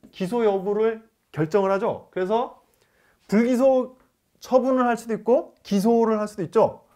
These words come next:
그래서 불기소 처분이든 기소 등에 의해서 수사가 종결이 되고, 기소를 만약에 하게 되면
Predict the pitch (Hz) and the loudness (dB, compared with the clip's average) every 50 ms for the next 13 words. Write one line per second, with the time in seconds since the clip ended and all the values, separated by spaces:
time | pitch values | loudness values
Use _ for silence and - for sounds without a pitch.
0 | _ _ _ _ _ - 196 202 226 233 247 254 - - _ _ _ _ _ _ | _ _ _ _ _ -2 0 2 2 2 2 0 -8 -16 _ _ _ _ _ _
1 | _ _ _ _ _ _ _ _ _ _ _ _ _ _ _ _ _ - 190 214 | _ _ _ _ _ _ _ _ _ _ _ _ _ _ _ _ _ -2 0 2
2 | 247 240 254 269 277 269 269 - - 269 269 220 262 269 262 262 247 220 - - | 2 4 4 4 4 4 2 2 2 2 2 2 0 -4 -4 -6 -8 -10 -12 -20
3 | _ _ _ _ _ _ _ 214 196 208 247 247 285 302 269 - - 202 196 220 | _ _ _ _ _ _ _ -4 0 4 4 4 4 2 -4 -8 -6 -4 0 0
4 | 240 240 220 226 240 240 233 - - _ _ _ _ - 196 220 226 214 208 202 | 2 2 2 0 -2 -4 -4 -10 -16 _ _ _ _ -6 -2 -2 0 0 0 0
5 | 208 190 233 247 240 - - 262 240 254 262 247 247 240 - 175 185 202 208 226 | 0 2 2 0 0 -2 -8 -4 0 2 2 2 2 -2 -2 -2 0 2 4 4
6 | 226 220 214 175 160 160 160 190 262 - - - _ _ _ _ _ _ _ _ | 4 4 4 0 -4 -4 -2 -2 -2 -2 -4 -10 _ _ _ _ _ _ _ _
7 | _ _ _ _ _ _ - - 202 220 285 294 294 302 294 269 220 175 180 185 | _ _ _ _ _ _ -10 -6 0 2 4 4 6 4 2 2 2 0 -2 -2
8 | 202 220 214 214 214 220 220 208 226 214 220 220 226 247 285 311 | -2 -2 -4 -4 -6 -6 -4 -4 -4 -2 -2 -2 -2 -4 -6 -8